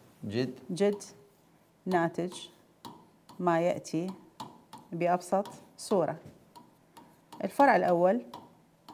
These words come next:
Speaker 2: خط كسر مضروب السبعة، مضروب السبعة على مضروب الأربعة في مضروب الاثنين.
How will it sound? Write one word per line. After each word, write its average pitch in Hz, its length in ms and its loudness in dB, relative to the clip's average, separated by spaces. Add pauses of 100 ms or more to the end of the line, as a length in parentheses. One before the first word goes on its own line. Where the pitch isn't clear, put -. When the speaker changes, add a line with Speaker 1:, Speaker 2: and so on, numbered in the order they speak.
(4000)
Speaker 2:
خط - 260 2
كسر 196 360 6
مضروب 214 360 4
السبعة، 202 540 2 (2250)
مضروب 185 320 0
السبعة 175 500 -2 (600)
على 190 200 6
مضروب 196 340 4
الأربعة 190 560 6 (180)
في 220 200 0
مضروب 170 380 2
الاثنين. 151 440 -2